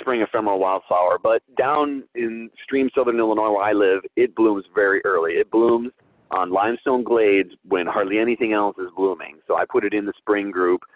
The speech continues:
Uh, in the northern part of the state, of course, you can find these blooming in June, you know, in your sand prairies and, and various, um, savannas and things. But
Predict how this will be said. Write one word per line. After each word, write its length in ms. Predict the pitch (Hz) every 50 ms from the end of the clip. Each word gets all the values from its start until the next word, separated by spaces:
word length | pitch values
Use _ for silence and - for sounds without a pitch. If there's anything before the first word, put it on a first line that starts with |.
| - - _ - -
Uh, 140 | - 82 82
in 80 | 101 98
the 60 | 92
northern 300 | 101 123 139 147 139 123
part 200 | - 131 120 120
of 60 | 117
the 60 | 110 - -
state, 280 | - 113 110 110 110
of 60 | 101
course, 220 | - - 107 101 90
you 100 | 95 98
can 120 | - 98 92
find 400 | - - 92 87 90 92 90 85
these 220 | 87 87 87 85 - -
blooming 300 | 98 92 90 90 85 82
in 120 | 82 80 - -
June, 440 | 101 101 98 95 95 92 90 92 87
you 120 | 87 85 82
know, 140 | 80 82
in 80 | 82 85
your 140 | 85 82 82 - _ -
sand 240 | 87 85 82 80
prairies 420 | - - 90 85 82 80 80 78 78 80
and, 100 | 78 76 _ _ _ _ _ _ - 82
and 140 | 80 82
various, 340 | 82 90 82 82 82 82 - _ - -
um, 320 | 82 80 73 - 82 - _ _ _ _ -
savannas 420 | - 113 - 95 90 87 87 85 80
and 160 | 98 87 78
things. 320 | - 92 80 78 80 85 - _ _ _ - - - _ - _ _ _ -
But 200 | 98 92 87